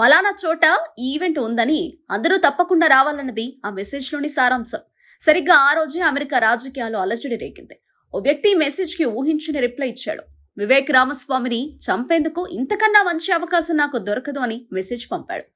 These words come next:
ఈ మెసేజ్తో ఒక్కసారిగా క్యాంపెయిన్ ఉలిక్కిపడింది.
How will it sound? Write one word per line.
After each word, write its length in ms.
ఈ 100
మెసేజ్తో 540
ఒక్కసారిగా 680
క్యాంపెయిన్ 640
ఉలిక్కిపడింది. 680